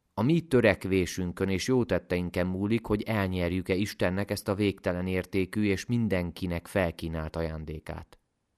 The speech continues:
Mindazok, akik felkészülten várakoztak, azonnal bemehettek a mennyegzői házba, amely jelen esetben az örök élet üdvösségét jelképezi. Azok viszont, akik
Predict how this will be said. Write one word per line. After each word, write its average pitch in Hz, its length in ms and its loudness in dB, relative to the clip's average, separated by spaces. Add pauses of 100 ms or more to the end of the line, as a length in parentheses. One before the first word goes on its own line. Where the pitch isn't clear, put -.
(480)
Mindazok, 139 640 4 (420)
akik - 400 -2
felkészülten 101 840 4
várakoztak, 85 840 0 (400)
azonnal 98 540 4
bemehettek 87 600 0
a 90 40 0
mennyegzői 82 640 -2
házba, 80 480 -8 (540)
amely 104 260 4
jelen 113 260 6
esetben 95 380 -2
az 92 140 -2
örök 90 300 0
élet 85 520 -4
üdvösségét 80 800 -8
jelképezi. 82 720 -8 (800)
Azok 156 340 8
viszont, 127 420 4
akik 98 340 -2